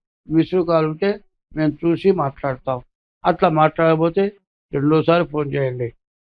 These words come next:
జాతకం చెప్తూనో ఇప్పుడు వీడియో చూ-, చేస్తున్నాను, ఇట్లాంటి టైంలో ఫోన్ నెంబర్ ఫోను, ఫోన్ నెంబర్ ఫోను, ఆగంగానే ఫోను, మళ్ళీ ఫోను, ఈ విధంగా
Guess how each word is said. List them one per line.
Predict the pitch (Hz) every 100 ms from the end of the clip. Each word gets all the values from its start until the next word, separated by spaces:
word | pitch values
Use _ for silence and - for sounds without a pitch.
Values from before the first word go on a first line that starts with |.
| -
జాతకం | 143 135 143 143 139
చెప్తూనో | 143 160 156 165 175 _ _ _ -
ఇప్పుడు | 160 151
వీడియో | 151 160 160 156
చూ-, | 143 143 - 143 _ -
చేస్తున్నాను, | 165 156 156 156 160 143 139 _ _ _
ఇట్లాంటి | - 156 143
టైంలో | 156 165 170 180 _ _ _ -
ఫోన్ | 156 147
నెంబర్ | 143 147
ఫోను, | 170 185 165 - _ _ -
ఫోన్ | 143
నెంబర్ | 135 143 147
ఫోను, | 165 185 165 - _ _ _ 147
ఆగంగానే | 151 147 151 156 156
ఫోను, | - 190 175 - _ _ -
మళ్ళీ | 147 160
ఫోను, | 151 165 180
ఈ | 160 151
విధంగా | 143 143 160 151